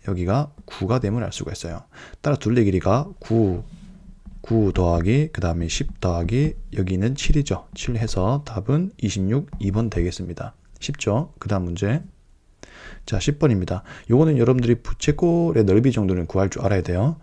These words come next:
자, 이것도 마찬가지로 접점, 일단 중심에서 접점까지는 이렇게 구십 도 먼저 체크해 주시고요. 그리고 우리가 반을 쪼갭시다. 이렇게 반을 쪼개면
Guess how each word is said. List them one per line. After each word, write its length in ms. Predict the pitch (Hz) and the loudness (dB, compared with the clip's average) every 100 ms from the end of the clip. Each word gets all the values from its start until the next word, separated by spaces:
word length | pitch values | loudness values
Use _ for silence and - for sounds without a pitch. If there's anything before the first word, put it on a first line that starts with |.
| - - - - - | -14 -18 -20 -20 -4
자, 180 | 101 90 | 0 2
이것도 280 | 135 147 | 2 2
마찬가지로 540 | 101 90 143 139 135 131 | 2 2 4 4 4 2
접점, 520 | - 95 - 120 95 - | -2 -4 2 2 2 0
일단 240 | 147 135 | 2 2
중심에서 640 | - 95 - 160 - 139 | 2 0 2 2 2 2
접점까지는 800 | - 95 - 131 120 95 104 107 - - | 0 -2 0 -2 0 0 0 -2 -6 -8
이렇게 320 | 113 110 - | -2 -2 -2
구십 300 | 101 104 107 | -2 -2 -2
도 80 | - | 0
먼저 180 | 90 87 | 0 0
체크해 300 | - - 101 | -2 -4 -4
주시고요. 520 | 101 - 98 110 185 - - - | -4 -4 0 2 0 -4 -16 -10
그리고 580 | - 165 151 117 120 - - | -2 2 6 6 6 2 0
우리가 260 | 110 104 | 0 0
반을 280 | - 101 120 | 0 0 0
쪼갭시다. 560 | 135 - - - 90 120 | -2 -2 -2 -8 -6 -2
이렇게 580 | 107 - - 147 143 | -4 -2 4 4 4
반을 220 | 143 101 92 | -2 -6 -4
쪼개면 480 | 117 101 113 107 | -2 0 -2 -4